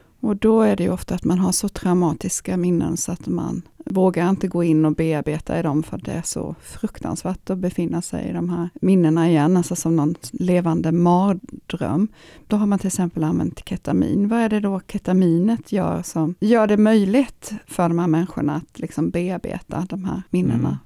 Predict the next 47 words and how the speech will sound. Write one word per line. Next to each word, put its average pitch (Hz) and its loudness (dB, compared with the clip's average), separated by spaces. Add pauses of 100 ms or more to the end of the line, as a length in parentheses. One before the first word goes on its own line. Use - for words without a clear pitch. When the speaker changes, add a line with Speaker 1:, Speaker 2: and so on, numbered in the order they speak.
(100)
Speaker 2:
Det 135 -4
man 131 0
framför - -6
allt 180 -4
använt 131 -4 (240)
är 107 -4
M 107 -2
D 107 -4
M 107 -2
A. 113 -8 (160)
Eh, 113 -6
M 120 0
D 117 -2
M 117 -2
A 135 0
är 127 -2
lite 113 -4
mer 104 -2
som 101 -4
den 104 -4
här, 92 -10
eh, 92 -16
känslomässiga 107 -10
stridsvagnen. 107 -6
Det 101 -4
är 101 -6
liksom, 101 -10
oavsett 107 -8
vad 104 -2
du 104 -4
känner 101 -4
innan 98 -2
så, 104 -10
så - -16
kommer 98 -8
du 98 -6
känna 104 -6
positiva 107 -10
känslor 110 -8
när 107 -6
du 98 -4
har 76 -6
tagit 104 -6
M 127 -6
D 101 -4
M 101 -2
A. 101 -4